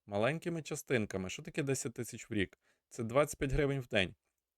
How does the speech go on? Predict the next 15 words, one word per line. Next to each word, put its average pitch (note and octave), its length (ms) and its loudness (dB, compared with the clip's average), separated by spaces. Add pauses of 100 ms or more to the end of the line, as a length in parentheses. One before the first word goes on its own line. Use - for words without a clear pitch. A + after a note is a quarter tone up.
(600)
Відтепер A#2+ 500 0
відкладаєте A2+ 680 4
дитині G#2 400 -2
там F#2+ 320 -4
нехай A2 260 2
по G#2+ 140 -4
двадцять G#2+ 340 0
п'ять G#2+ 120 -4
гривень A#2 300 2
в B2+ 60 -12
день. F#3+ 280 2 (720)
Коли D3 240 6
дитина C3 340 0
буде A#2 240 2
доросла, C3 540 4